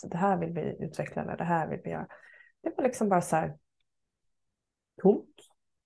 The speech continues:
Och då är det jättemycket bra grejer som fort-, ska fortsätta rulla.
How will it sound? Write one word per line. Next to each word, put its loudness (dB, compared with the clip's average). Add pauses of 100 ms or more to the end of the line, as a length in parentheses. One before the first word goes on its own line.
(760)
Och 12
då 12
är 12
det 10
jättemycket 8
bra 12
grejer 12
som 2
fort-, 2
ska 2
fortsätta 4
rulla. 6